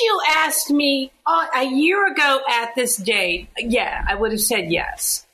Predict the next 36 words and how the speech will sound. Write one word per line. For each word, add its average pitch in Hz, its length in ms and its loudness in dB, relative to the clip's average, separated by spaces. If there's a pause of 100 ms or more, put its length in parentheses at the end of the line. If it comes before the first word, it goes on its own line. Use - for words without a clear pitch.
(140)
If 208 140 -6
we 311 140 2
remember 311 580 0
correctly, 214 840 0 (260)
last 226 380 0
year 285 160 2
at 277 140 -2
this 262 180 -2
time, 208 500 -2
people 240 360 -2
were 190 180 0
still, 240 560 -2 (140)
uh, 185 120 0
Republican 226 680 -2
voters 226 520 0
were 185 100 -2
still 220 380 -2
kind 262 240 -2
of 254 80 -2
smarting 226 920 0 (360)
from 185 260 0
a 185 140 0
lot 196 240 2
of 165 160 -4
bad 202 320 0
candidates 240 720 0
that 214 200 -4
Trump 214 320 -2
endorsed 190 840 0
and 175 240 0
lost 170 380 0
in 226 160 0
Senate 180 520 -2
and 185 120 -2
House 170 320 -4
races. - 580 -10